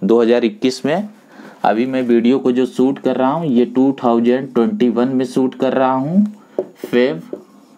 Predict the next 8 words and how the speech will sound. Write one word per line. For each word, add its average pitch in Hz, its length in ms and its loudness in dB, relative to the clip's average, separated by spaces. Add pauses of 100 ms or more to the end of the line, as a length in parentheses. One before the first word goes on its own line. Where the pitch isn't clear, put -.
(100)
नाइंटी 104 480 2
वन, 104 320 2 (640)
फेब 139 360 0 (180)
नाइनटीन 113 600 2
को, - 240 -8 (1700)
नाइनटीन, 110 640 0 (300)
वन 110 200 2
नाइन, 120 360 2